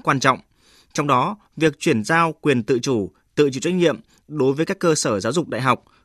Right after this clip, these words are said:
cũng được thúc đẩy, nhất là sau khi Quốc hội ban hành Luật Giáo dục Đại học sửa đổi.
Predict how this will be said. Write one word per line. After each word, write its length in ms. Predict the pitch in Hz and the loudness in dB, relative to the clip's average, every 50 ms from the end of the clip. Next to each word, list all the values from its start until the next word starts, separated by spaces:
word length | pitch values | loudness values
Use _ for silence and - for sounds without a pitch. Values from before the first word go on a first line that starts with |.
| _ - | _ -6
cũng 260 | - 151 139 160 190 | -4 -4 -4 -2 0
được 160 | 175 151 - | 0 0 0
thúc 120 | - 185 175 | 0 0 2
đẩy, 260 | 175 147 113 92 87 _ _ _ _ _ _ _ - | 2 2 2 0 -2 _ _ _ _ _ _ _ -4
nhất 240 | 127 170 - - | -2 -2 -2 -2
là 100 | 160 127 | -2 -2
sau 160 | 113 - 143 131 | -2 -2 -2 -2
khi 200 | - 156 143 131 | 0 -2 -2 0
Quốc 140 | - 185 | 0 0
hội 180 | 175 160 139 104 | 0 0 0 0
ban 160 | 123 139 135 | -2 -2 -2
hành 240 | 139 131 117 107 98 98 | -2 -2 -2 -2 -4 -4
Luật 200 | 110 120 120 - | -4 -4 -4 -4
Giáo 120 | - 113 135 | -4 -6 -4
dục 160 | 160 147 - | -4 -4 -4
Đại 140 | 117 113 120 | -4 -4 -4
học 120 | 117 110 | -4 -4
sửa 120 | - 131 | -2 0
đổi. 220 | 120 123 113 92 | 0 0 0 0